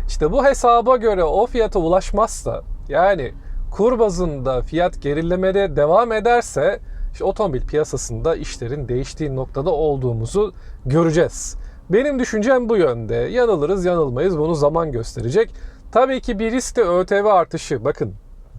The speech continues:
vergi artışı riski de var. Ö T V artışı işin içine girerse tamamen farklı şeyleri konuşmamız gerekir. Kimse de ne, nasıl diyeyim size, geleceği görecek bir gözlük yok. Ö T V artışı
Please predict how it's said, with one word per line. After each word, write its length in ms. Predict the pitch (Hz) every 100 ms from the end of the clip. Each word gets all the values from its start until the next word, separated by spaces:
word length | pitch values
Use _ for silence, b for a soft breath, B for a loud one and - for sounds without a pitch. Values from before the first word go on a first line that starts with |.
| - - - -
vergi 440 | 120 143 151 185
artışı 360 | 180 175 160 160
riski 280 | 156 -
de 100 | 151
var. 240 | 107 113 - b b b 170
Ö 180 | 196
T 200 | 190 196
V 60 | 190
artışı 480 | 165 165 - 165 170
işin 240 | 151 175
içine 240 | 175 147 131
girerse 600 | 170 185 151 - 208 208
tamamen 460 | 170 156 139 165
farklı 320 | 175 131 - 160
şeyleri 460 | 131 117 160 190 b b b -
konuşmamız 580 | 147 165 - 147 160
gerekir. 400 | 143 120 120 208 185 -
Kimse 360 | 185 151 127
de 180 | 165 185 - b b b b -
ne, 160 | 160 175 -
nasıl 240 | 151 156 120
diyeyim 140 | 120
size, 320 | 120 147 185 - - - - - - - -
geleceği 420 | 127 147 165 165 147
görecek 440 | 143 143 170 -
bir 100 | 165
gözlük 520 | 147 143 135 156 180
yok. 200 | 151 185
Ö 220 | 123 147
T 160 | 170 180
V 80 | 180
artışı 600 | 135 127 123 - 196